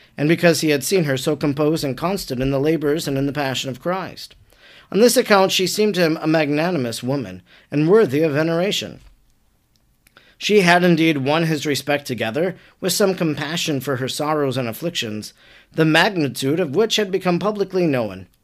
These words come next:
Hence he gave no admittance to the inhuman suggestions of the demon against the life of the most blessed Mary. This compassion for her hastened, not a little, the conversion of Saul.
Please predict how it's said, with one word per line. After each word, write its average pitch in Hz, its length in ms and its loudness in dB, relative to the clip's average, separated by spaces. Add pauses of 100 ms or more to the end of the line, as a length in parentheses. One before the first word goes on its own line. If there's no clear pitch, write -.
(360)
Hence 185 320 4
he 180 80 4
gave 160 240 4
no 165 240 6
admittance 135 540 0
to 160 120 -4
the 151 160 -2
inhuman 156 480 0
suggestions 127 720 -2
of 143 140 -6
the 143 80 -2
demon 135 420 0 (320)
against 208 420 2
the 202 140 4
life 160 400 2
of 156 100 -6
the 170 60 0
most 175 300 2
blessed 175 260 -2
Mary. 160 460 -2 (520)
This 220 200 2
compassion 175 840 2
for 214 340 2
her 123 280 -4 (220)
hastened, 143 540 0 (120)
not 170 300 2
a 277 80 2
little, 123 400 0 (180)
the 151 100 -4
conversion 165 520 2
of 123 100 -2
Saul. 117 640 -4